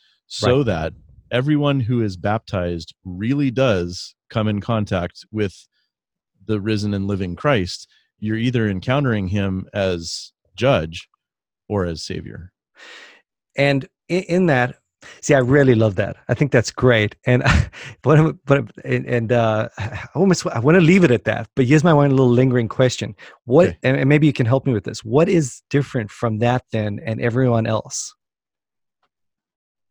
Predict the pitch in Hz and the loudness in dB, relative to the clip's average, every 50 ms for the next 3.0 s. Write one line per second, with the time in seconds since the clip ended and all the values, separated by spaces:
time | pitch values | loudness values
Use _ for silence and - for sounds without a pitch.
0 | _ _ _ _ _ - 120 120 117 107 98 - 87 101 110 - _ _ _ _ | _ _ _ _ _ -2 0 2 2 0 0 -2 -6 -10 -16 -20 _ _ _ _
1 | _ _ _ _ - 131 117 110 110 127 127 123 120 117 113 113 113 113 113 110 | _ _ _ _ -4 -2 0 2 4 4 4 4 2 2 2 2 2 2 2 0
2 | 113 117 110 113 107 92 107 117 107 104 101 92 - - 104 - - - - - | -2 -2 -2 -2 -2 0 0 0 0 -2 -4 -4 -4 -6 -6 -6 -8 -14 -18 -20